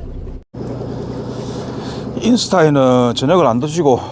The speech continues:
오셔도 한강라면이 있습니다. 자, 지금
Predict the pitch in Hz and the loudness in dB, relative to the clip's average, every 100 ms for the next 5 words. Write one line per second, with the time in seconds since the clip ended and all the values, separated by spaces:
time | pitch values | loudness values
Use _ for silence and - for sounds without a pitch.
0 | - - 127 139 107 95 90 - - - | -12 -8 -6 -2 0 2 0 -2 -12 -16
1 | - - - - - - - - 139 143 | -16 -16 -16 -16 -16 -16 -14 -2 2 4
2 | 165 170 170 110 101 95 82 82 113 180 | 4 2 2 -2 -4 -8 -2 0 2 -2
3 | 175 - - - - - - 87 73 80 | -6 -14 -16 -14 -14 -14 -12 -10 -8 -8
4 | 80 80 80 78 76 104 98 98 98 98 | -8 -8 -6 -6 -6 -2 0 2 0 -2
5 | 98 | -4